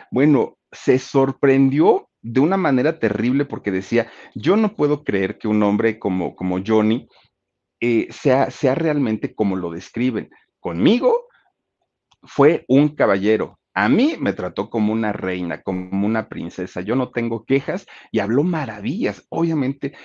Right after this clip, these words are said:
pues todo esto, pues claro que le favoreció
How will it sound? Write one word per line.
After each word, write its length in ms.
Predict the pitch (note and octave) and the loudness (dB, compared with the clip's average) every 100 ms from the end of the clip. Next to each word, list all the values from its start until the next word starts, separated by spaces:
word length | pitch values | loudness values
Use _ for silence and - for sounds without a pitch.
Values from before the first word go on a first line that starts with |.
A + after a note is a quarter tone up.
| - | -12
pues 160 | - G#2 | -10 -4
todo 300 | B2 C#3+ D#3+ | 0 2 2
esto, 420 | D#3 - E3+ D#4+ _ _ _ | 0 -2 -6 -6 _ _ _
pues 200 | G#2+ - | -14 -6
claro 260 | G2+ G#2+ | -2 -2
que 100 | A2+ | -2
le 120 | A2 F2+ | -4 -2
favoreció 720 | F2+ F2 F2 F2 - A2+ | -4 -2 -4 -6 -2 -2